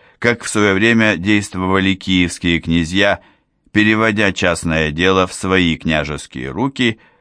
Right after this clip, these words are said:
в свой стольный город. Само собой разумеется, что только в этих княжеских и государевых руках, при военной силе,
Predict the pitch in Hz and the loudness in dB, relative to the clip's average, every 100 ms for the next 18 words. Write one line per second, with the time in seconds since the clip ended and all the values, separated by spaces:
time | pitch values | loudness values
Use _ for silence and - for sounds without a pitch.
0 | _ _ - - 95 98 107 95 - 90 | _ _ -12 -4 0 2 2 0 -2 0
1 | 87 85 82 76 76 64 62 - _ _ | 2 2 0 0 -4 -6 -12 -20 _ _
2 | _ _ _ _ - - 101 190 196 156 | _ _ _ _ -6 0 2 2 0 0
3 | 160 135 92 82 73 69 69 - 101 - | 0 0 0 0 -2 -6 -8 -8 -8 -10
4 | _ _ - - - 104 127 151 180 131 | _ _ -20 -10 -4 0 0 0 0 0
5 | 170 170 151 135 110 131 117 101 - 95 | 0 0 -2 -2 -2 0 0 -2 -4 -4
6 | 90 85 87 90 80 87 85 78 73 - | -2 -2 -2 -4 0 0 2 -2 -4 -8
7 | 64 71 85 101 _ _ _ _ _ - | -8 0 0 0 _ _ _ _ _ -4
8 | 117 107 101 98 92 87 80 - - 180 | 0 2 2 2 2 2 -2 -4 -4 -2
9 | 180 | -2